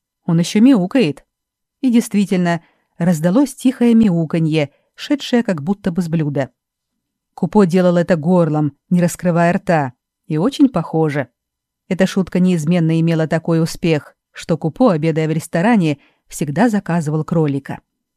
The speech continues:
Потом он мурлыкал. Дамы помирали со смеху и зажимали рты салфетками. Госпожа Факанье попросила голову. Она любила только голову. Мадмуазель Реманжу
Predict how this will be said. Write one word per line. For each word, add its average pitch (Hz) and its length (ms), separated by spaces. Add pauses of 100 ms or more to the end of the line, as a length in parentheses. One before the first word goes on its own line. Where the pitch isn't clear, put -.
(260)
Потом 285 320
он 254 120
мурлыкал. 156 680 (480)
Дамы 254 400
помирали 165 460
со 170 280
смеху 160 440 (340)
и 214 80
зажимали 180 500
рты 165 260
салфетками. 139 800 (1120)
Госпожа 214 460
Факанье 220 480
попросила 233 580
голову. 156 580 (320)
Она 170 200
любила 160 360
только 160 400
голову. 151 480 (920)
Мадмуазель 170 600
Реманжу 165 680